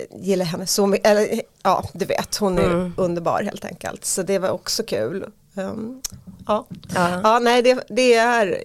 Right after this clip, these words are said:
Speaker 1: roligt. Men allt det här är omgärdat. Alltså själva, själva att vi började jobba med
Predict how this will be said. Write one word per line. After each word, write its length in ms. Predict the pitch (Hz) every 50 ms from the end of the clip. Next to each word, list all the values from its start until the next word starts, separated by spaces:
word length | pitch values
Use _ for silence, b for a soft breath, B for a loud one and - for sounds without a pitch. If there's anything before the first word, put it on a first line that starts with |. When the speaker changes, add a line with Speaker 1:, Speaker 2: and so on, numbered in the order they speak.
| - -
Speaker 1:
roligt. 720 | - 202 202 214 202 185 180 185 - 220 - - - - - _ B B B B B B B
Men 340 | 214 240 247 247 240 240 240
allt 200 | 240 254 269 -
det 60 | 285
här 180 | 262 240 226
är 140 | 220 214 214 - _ _ - - _ - -
omgärdat. 1080 | 262 254 240 214 202 196 196 196 196 214 269 294 302 269 240 - - - 208 - -
Alltså 220 | 185 - - 185 196
själva, 540 | - - 247 226 220 214 196 208 202 202 208 B B B B B B B B B
själva 300 | - - 254 220 208 196
att 140 | 196 196 208
vi 40 |
började 320 | 190 190 220 214 202 196 202
jobba 360 | 214 226 208 190 190 190 190
med 280 | 196 185 190 185 190